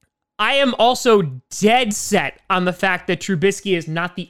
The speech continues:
only problem in Chicago right now. So the way I'm gonna take a look at this is looking back on the career of Mitch Trubisky and not just looking at what Mitch did during those three years, but also looking at what the Bears did as a whole.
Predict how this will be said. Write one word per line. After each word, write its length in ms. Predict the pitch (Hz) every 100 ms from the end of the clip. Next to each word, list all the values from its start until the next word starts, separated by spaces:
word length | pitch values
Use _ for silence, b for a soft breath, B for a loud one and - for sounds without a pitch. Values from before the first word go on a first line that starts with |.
| _
only 300 | 170 175 170
problem 540 | 165 170 147 147 139 139
in 440 | 165 143 139 139 - _
Chicago 480 | - - 127 131 123
right 240 | 123 127 -
now. 320 | 131 - - -
So 140 | -
the 80 | 285
way 180 | 294 359
I'm 120 | 403
gonna 140 | 311
take 200 | 277 277
a 40 | 240
look 220 | 226 220
at 80 | 175
this 280 | 165 160 -
is 220 | 196 180
looking 380 | 165 220 262 214
back 240 | 202 208 202
on 160 | 196
the 80 | 180
career 540 | - 180 151 214 202
of 200 | 202 170
Mitch 300 | 170 190 -
Trubisky 640 | - 185 151 165 - 156 123 B B
and 100 | 170
not 220 | 202 311 -
just 160 | 320
looking 300 | 285 269 233
at 280 | 202 185 -
what 280 | 185 165 170
Mitch 460 | 175 190 - 147
did 480 | 131 220 208 143 139
during 280 | 170 165 156
those 320 | 151 151 151 -
three 320 | - 151 151
years, 460 | 151 143 139 147 - b b -
but 220 | 220 -
also 320 | 233 302 330 330
looking 360 | 247 269 254
at 140 | 214 175
what 140 | 214
the 80 | 151
Bears 580 | 123 - 175 202 185 -
did 240 | 170 160 -
as 180 | 160 147
a 120 | 127
whole. 500 | - - 147 127